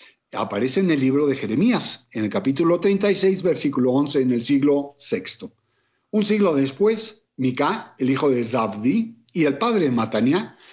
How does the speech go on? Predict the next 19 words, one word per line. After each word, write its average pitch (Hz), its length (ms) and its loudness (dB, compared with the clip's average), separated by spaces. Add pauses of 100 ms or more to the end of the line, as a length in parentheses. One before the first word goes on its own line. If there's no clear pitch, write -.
(100)
se - 180 0
destacó 151 500 0
por 220 160 0
liderar 151 440 2
los 139 180 0
rezos 160 580 -2
en 139 140 2
la 131 120 2
era 151 180 2
de 143 140 2
Nehemías. 170 680 0 (640)
También 269 480 2
hubo 202 180 2
un 214 180 4
Mica, 202 480 -2 (280)
el 120 160 -2
hijo 135 180 0
de 143 160 2
Zacur, 143 640 -2